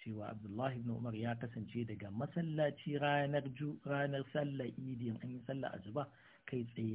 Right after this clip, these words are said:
yana wucewa ne ya tafi masallacin Idi. Haka an ruwaito cewa almajirinsa Nafi'u haka yake yi. An ruwaito Sa'id ibn Musayyib. Tabi'ai da yawa abin da suke kenan. In suka ga ma wasu ba su yi ba,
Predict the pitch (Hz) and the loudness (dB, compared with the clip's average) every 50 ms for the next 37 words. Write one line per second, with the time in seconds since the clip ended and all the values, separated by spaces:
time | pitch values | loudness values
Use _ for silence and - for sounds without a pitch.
0 | 120 120 120 113 104 104 107 113 113 - 113 107 104 101 104 104 101 95 90 90 | 4 4 4 2 2 2 0 -2 -2 -2 -4 -4 -2 -2 -2 -2 -2 -2 -4 -6
1 | 90 - - 95 98 95 - - 101 101 98 98 95 95 - - 107 104 - 113 | -6 -8 -8 -6 -6 -6 -6 -6 -6 -4 -4 -4 -4 -4 -2 0 0 2 4 6
2 | 110 110 110 - - - - - - - - - - - - 113 120 120 120 123 | 6 6 6 4 0 -10 -12 -16 -18 -20 -20 -20 -12 -4 -2 0 0 0 -2 -2
3 | 127 123 113 110 120 120 120 113 117 120 117 117 113 - 123 117 110 113 120 - | 0 -2 0 0 0 2 2 2 2 2 0 -2 0 0 0 0 0 0 0 0
4 | 113 104 104 110 120 117 113 113 107 113 113 113 120 110 113 110 110 - - 135 | 0 0 0 0 0 0 0 2 2 2 0 0 0 0 2 2 0 0 -2 -2
5 | 117 104 107 110 - 101 101 104 104 104 - - 98 95 98 92 92 - - - | -2 -2 -2 -2 -2 -2 -2 -2 -2 -4 -4 -6 -6 -4 -4 -6 -8 -10 -14 -20
6 | - - - 127 127 120 123 123 127 123 120 120 127 123 117 120 123 123 117 117 | -14 -6 -2 0 0 0 0 0 -2 0 0 0 -2 -2 -2 -2 -2 0 2 2
7 | 113 107 104 101 - - 120 113 110 113 110 - - - - _ _ _ - 185 | 2 2 0 -2 -4 -2 -2 0 0 -2 -2 -6 -8 -20 -20 _ _ _ 8 10
8 | 170 151 151 143 - - - 185 196 180 170 156 156 160 160 156 139 - 117 120 | 10 10 8 6 2 2 4 4 4 6 6 6 8 8 8 8 6 6 4 2
9 | 135 135 127 117 117 117 113 - - 110 104 - - - 95 90 87 90 - - | 0 -2 -2 -4 -6 -8 -8 -6 -4 -4 -4 -6 -8 -10 -8 -6 -6 -6 -8 -10
10 | - - - - - 151 151 143 147 202 180 156 135 131 135 135 135 135 135 135 | -14 -20 -8 -2 2 4 4 4 2 2 2 2 2 2 2 0 2 2 2 2
11 | - - 143 135 117 - - 120 120 | 2 0 0 -2 -2 -4 -4 -4 -4